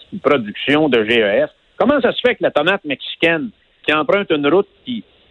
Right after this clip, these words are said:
qui en produit des gaz à effet de serre, là, pour arriver, euh,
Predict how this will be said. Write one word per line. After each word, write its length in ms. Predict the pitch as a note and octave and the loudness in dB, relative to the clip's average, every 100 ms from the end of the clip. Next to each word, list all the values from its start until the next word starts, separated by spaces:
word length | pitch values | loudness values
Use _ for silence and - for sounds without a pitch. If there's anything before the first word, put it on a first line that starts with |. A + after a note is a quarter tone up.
| _ - | _ -4
qui 100 | B2 | 0
en 140 | D3+ | 0
produit 480 | D3 D#3+ A#2 F3+ C4+ | 2 0 0 0 2
des 180 | G#3+ C#3+ | 4 4
gaz 320 | D3 E3+ D3 | 2 2 0
à 60 | C3+ | 0
effet 220 | B2 B2+ | 0 -2
de 40 | - | 0
serre, 220 | D#3 E3 | 0 2
là, 120 | C#3+ | 0
pour 140 | A2+ C3 | 0 2
arriver, 480 | A#2+ A#2+ C#3+ D#3 B2+ | 2 0 0 2 2
euh, 280 | A#2 A2 | 2 0